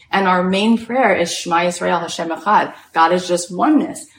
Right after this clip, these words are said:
God is just oneness. God consciousness is unity consciousness. That's all that there is. That's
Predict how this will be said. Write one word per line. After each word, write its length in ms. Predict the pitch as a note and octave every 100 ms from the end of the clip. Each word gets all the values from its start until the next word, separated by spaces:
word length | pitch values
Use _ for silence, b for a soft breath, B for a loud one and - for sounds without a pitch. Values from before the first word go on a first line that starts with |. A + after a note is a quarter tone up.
| b
God 240 | - D3+ D#3+
is 160 | F3+
just 240 | G3+ F#3+ -
oneness. 420 | G3 G3 C#3+ -
God 280 | - D#3 -
consciousness 580 | F#3+ G3+ G3+ F3+ D#3+ -
is 160 | E3
unity 320 | F3 F#3 E3
consciousness. 500 | D3+ D3 C3+ - - - B -
That's 220 | E3 - -
all 640 | D#3 D#3+ E3+ F3 F3 F3
that 340 | D#3+ D3+ D3+ -
there 220 | D#3 D#3
is. 480 | D3+ C#3 - - - _ _ _ _ _ -
That's 220 | F#3+